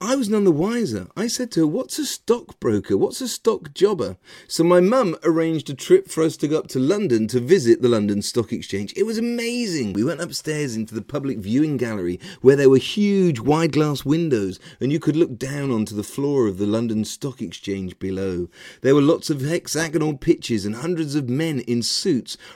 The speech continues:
rushing about the place like armies of ants. I was fascinated. It turned out my grandfather was the chairman of the Bristol Stock Exchange and was a bit of a well-known figure, so him saying he could get me a job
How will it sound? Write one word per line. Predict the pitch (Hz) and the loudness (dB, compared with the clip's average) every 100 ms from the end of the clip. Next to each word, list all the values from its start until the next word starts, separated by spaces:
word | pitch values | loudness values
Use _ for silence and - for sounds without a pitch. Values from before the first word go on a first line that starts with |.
| - | -4
rushing | 117 160 147 143 | -2 0 -2 -2
about | 131 135 | -2 -4
the | 87 | -6
place | 117 127 120 - | -2 0 0 -2
like | 101 - - | -6 -8 -14
armies | 123 123 120 104 | -12 -8 -6 -6
of | 101 - | -8 -10
ants. | 101 90 82 - - - _ _ | -10 -10 -10 -14 -16 -16 _ _
I | - | -2
was | 202 - | -2 -2
fascinated. | - 160 - 107 95 - 78 - _ _ _ _ - - | -6 -8 -6 -6 -6 -10 -14 -16 _ _ _ _ -6 2
It | 160 | 2
turned | - 262 240 | 4 0 2
out | 170 | 2
my | 131 180 | 2 0
grandfather | 151 135 143 120 98 95 | 0 0 -2 -2 -2 0
was | 101 101 | -2 -2
the | 113 | -8
chairman | - - 196 202 123 | -6 -4 -2 -2 -2
of | 104 | -2
the | 117 | -4
Bristol | 113 131 - - 117 | -2 -2 -2 -4 -6
Stock | - 185 180 | -4 -4 -4
Exchange | 165 - 110 92 180 - - - - | -8 -10 -8 -6 -8 -12 -18 -20 -8
and | 131 139 | -2 0
was | 147 135 | 2 0
a | |
bit | 120 - 220 | -2 0 0
of | 180 | 2
a | |
well-known | 127 110 104 101 101 101 | 2 2 2 0 -2 -4
figure, | - 196 127 92 92 _ - | 0 2 2 -2 -8 _ -16
so | - 160 156 | -2 2 4
him | 160 233 220 | 4 2 0
saying | 165 196 185 175 | 0 2 2 2
he | 156 | 0
could | 143 131 | -2 -4
get | 139 131 | -2 0
me | 131 | 2
a | 120 | 0
job | 104 190 202 101 90 | 0 -2 0 -2 -4